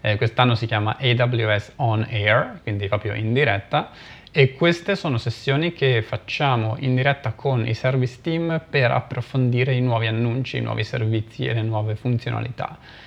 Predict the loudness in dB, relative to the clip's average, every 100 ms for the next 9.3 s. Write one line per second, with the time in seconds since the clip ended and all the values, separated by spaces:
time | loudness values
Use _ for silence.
0 | -16 -2 2 2 2 0 6 6 6 0
1 | 0 2 2 2 2 2 2 0 -2 -6
2 | -14 0 4 6 4 2 2 2 2 0
3 | -4 -10 -4 -2 0 2 4 4 4 0
4 | 0 2 2 0 -4 -16 -4 2 2 2
5 | 0 0 2 2 2 2 2 2 2 -2
6 | -4 -8 -6 -4 0 2 4 2 2 0
7 | 0 2 2 2 0 0 -2 -2 -4 -4
8 | -2 0 0 0 0 2 0 0 0 2
9 | 0 2 0